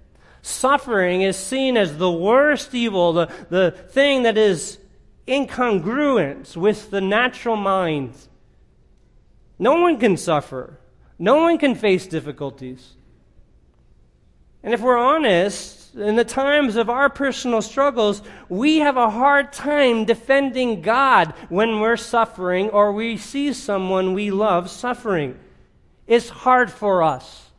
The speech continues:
Hard for us to defend God in the midst of that. Hard for us to rejoice always. Hard for us to speak up. This is because we don't understand suffering very well.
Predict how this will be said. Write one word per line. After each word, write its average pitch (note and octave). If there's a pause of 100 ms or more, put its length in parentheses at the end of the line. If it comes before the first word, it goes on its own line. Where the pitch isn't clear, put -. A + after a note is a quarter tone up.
(580)
Hard A#3+
for A3+
us A3
to A3
defend A3
God G#3
in F#3+
the F#3+
midst G3+
of E3+
that. D3+
Hard G#3+
for G3+
us F3+ (240)
to F3+
rejoice F3
always. D#3+ (680)
Hard F#3+
for F3+
us F3+
to F3
speak G3+
up. F3 (1900)
This -
is F3+
because D#3+
we D3+
don't E3
understand D#3
suffering D#3
very C#3
well. C3